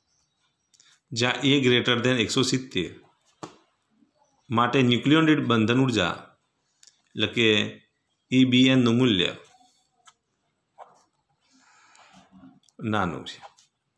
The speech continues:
તો આલેખ ઉપરથી આટલું સ્પષ્ટ થાય છે.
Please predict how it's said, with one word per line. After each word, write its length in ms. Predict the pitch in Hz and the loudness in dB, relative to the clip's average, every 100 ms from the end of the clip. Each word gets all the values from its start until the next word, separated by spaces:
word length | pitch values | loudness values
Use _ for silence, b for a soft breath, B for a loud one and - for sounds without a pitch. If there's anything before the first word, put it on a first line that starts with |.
| _ _ _ _ _ _ _ _ B B B B | _ _ _ _ _ _ _ _ B B B B
તો 40 | 147 131 | 0 2
આલેખ 220 | 135 190 165 | 2 2 2
ઉપરથી 280 | 170 175 139 | 0 0 0
આટલું 240 | 113 147 | 0 -2
સ્પષ્ટ 360 | - 104 107 104 | 0 -2 0 -2
થાય 200 | 85 69 | -2 -4
છે. 80 | - | -8